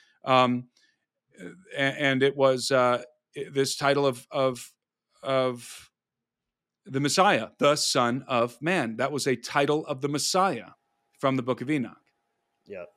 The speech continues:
Speaker 1: And that's a whole
Speaker 2: And that
Speaker 1: nother
Speaker 2: was, was that tied to, uh, kind of the messianic theme of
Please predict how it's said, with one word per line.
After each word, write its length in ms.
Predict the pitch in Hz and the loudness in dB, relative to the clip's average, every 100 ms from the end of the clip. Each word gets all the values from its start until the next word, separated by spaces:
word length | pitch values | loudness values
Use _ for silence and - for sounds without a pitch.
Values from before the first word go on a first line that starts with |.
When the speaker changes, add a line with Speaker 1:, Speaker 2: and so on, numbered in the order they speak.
| - | -8
Speaker 1:
And 80 | 131 | -6
that's 180 | 127 | -4
a 40 | 135 | -4
whole 80 | 117 | -2
Speaker 2:
And 120 | 131 | 2
that 40 | 147 | 4
Speaker 1:
nother 100 | 156 | 4
Speaker 2:
was, 260 | - - | -2 -8
was 180 | 135 139 | -6 -2
that 300 | 147 156 - | 0 0 -2
tied 400 | - 127 131 117 | -4 0 0 -2
to, 460 | - 123 120 113 - - _ | -8 -6 -4 -4 -8 -12 _
uh, 280 | 113 107 104 - - | -8 -6 -6 -8 -4
kind 140 | 139 | -2
of 60 | 117 | -2
the 60 | |
messianic 600 | 107 117 - 123 110 104 - | -2 -4 -4 -6 -6 -6 -10
theme 420 | 123 110 104 101 98 _ _ _ | -10 -6 -8 -10 -14 _ _ _
of 140 | 113 | -12